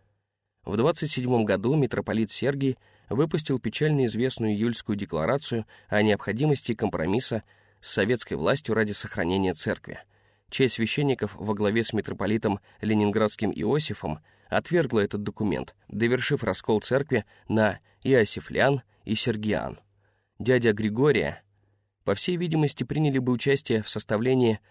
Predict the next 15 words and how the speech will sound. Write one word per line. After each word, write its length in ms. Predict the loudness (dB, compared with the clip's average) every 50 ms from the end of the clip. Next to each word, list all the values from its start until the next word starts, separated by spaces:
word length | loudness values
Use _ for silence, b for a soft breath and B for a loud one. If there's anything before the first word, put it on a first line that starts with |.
| b b
ультиматума 720 | -2 -2 -2 0 0 0 0 0 0 0 0 0 -2 -2
к 80 | -2 -2
митрополиту 560 | -2 -2 -2 -2 -2 -2 -2 -2 -2 -4 -4
Сергию, 540 | -4 -2 0 0 0 0 -2 -4 -8 -8 -10 b b b b b b
происходившему 720 | b 0 0 0 0 -2 -2 0 -2 -2 -2 -2 0 0 0
на 60 | 0
квартире 460 | 0 -2 -4 -4 -2 -2 0 0 0
протоиерея 640 | -2 -4 -6 -4 -2 -2 0 0 2 2 2 2 0
Феодора, 680 | 0 -2 -2 -2 -2 -2 -2 -2 -2 -2 -2 -4 -8 -10 b b b b b
с 100 | b -8
которым 380 | -4 -4 -2 -2 0 -2 0 0
дядя 220 | 0 0 0 0
был 160 | 0 -2 -2
также 280 | -2 -4 -6 -4 -4 -8
знаком, 520 | -8 -8 -8 -10 -8 -4 -2 -2 -2 -2